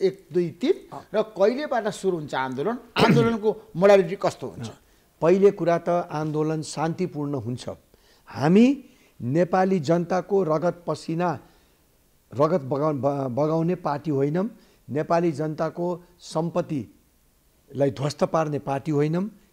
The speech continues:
Speaker 2: देशको सम्पत्ति बिगार्ने पार्टी होइनौँ। एउटा कुरा यो। अर्को कुरा, यो देशमा एउटा हिन्दू अधिराज्य,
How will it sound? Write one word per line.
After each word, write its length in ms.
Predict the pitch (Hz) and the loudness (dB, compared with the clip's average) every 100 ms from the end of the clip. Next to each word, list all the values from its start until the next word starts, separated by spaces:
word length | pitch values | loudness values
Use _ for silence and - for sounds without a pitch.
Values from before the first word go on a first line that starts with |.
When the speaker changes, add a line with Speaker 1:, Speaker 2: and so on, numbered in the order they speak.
| _ | _
Speaker 2:
देशको 360 | 117 180 - 185 | 2 2 2 -6
सम्पत्ति 440 | 160 156 - 151 | -4 -6 -6 -6
बिगार्ने 380 | 139 143 143 139 | -4 -2 -2 -4
पार्टी 340 | - 139 139 | -6 -6 -4
होइनौँ। 300 | 143 143 160 208 - _ _ - | -4 -2 -4 -6 -12 _ _ -6
एउटा 140 | 131 147 | -2 -2
कुरा 200 | 160 156 | 0 0
यो। 220 | 120 95 _ _ _ _ _ | 0 -8 _ _ _ _ _
अर्को 300 | 160 190 214 | 2 4 2
कुरा, 320 | 180 208 226 220 - _ _ - | 4 4 4 -2 -20 _ _ -14
यो 220 | 117 208 | 4 6
देशमा 800 | 180 175 220 214 196 202 233 233 233 _ _ _ _ _ _ - | 6 8 6 6 -2 0 2 0 -6 _ _ _ _ _ _ -10
एउटा 320 | 127 175 180 | 4 4 6
हिन्दू 720 | 165 120 190 208 226 202 165 - _ _ _ - | 0 2 2 4 4 2 -2 -14 _ _ _ -8
अधिराज्य, 640 | 135 190 208 160 147 | 4 6 6 4 0